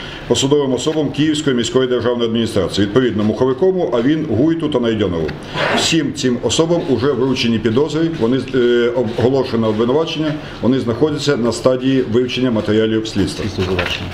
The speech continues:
Speaker 1: Слідство завершено, вони вивчають матеріали. Отже, повертаючись до першого етапу, для того, щоб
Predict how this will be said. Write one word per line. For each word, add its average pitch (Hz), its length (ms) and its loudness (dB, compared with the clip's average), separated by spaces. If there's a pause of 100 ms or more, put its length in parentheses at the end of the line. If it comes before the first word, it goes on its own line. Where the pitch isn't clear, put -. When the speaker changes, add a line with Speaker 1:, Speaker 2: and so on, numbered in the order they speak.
(220)
Speaker 1:
Слідство - 320 0
завершено, 151 420 0
вони 127 120 0
вивчають 117 380 0
матеріали. 98 340 0 (880)
Отже, 160 280 2
повертаючись 131 640 0
до 110 100 0
першого 110 360 0
етапу, 87 260 -4 (360)
для 113 100 2
того, 165 200 0
щоб 165 140 -2